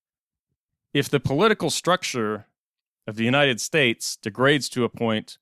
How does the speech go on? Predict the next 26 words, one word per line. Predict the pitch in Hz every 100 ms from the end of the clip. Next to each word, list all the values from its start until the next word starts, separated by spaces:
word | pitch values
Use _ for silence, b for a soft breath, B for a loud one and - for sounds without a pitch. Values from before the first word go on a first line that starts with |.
| _ _ _ _ _ -
where | 113 113
it's | 110 - -
effectively | - 165 - 143 113 113
authoritarian, | 110 - 110 101 - 98 101 113
effectively | 120 175 - 123 113
fascist, | 101 107 98 - 95 95 - _ _ _ _
and | 107 104 -
you | 110 113
claim | - 175 180
to | 151
be | 135
anti-fascist | 135 135 131 139 165 165 - 110 -
and |
you're | 113
against | 117 175 202 -
it, | 113 - _ _ _ _ _ -
how | - 202
can | - 190
you | 175
do | 143 190 143
that | 113 113 139
without | 131 139 139 -
saying, | - 151 143 135
"We're | - 151
just | 165 - -
gotta | 147 131 127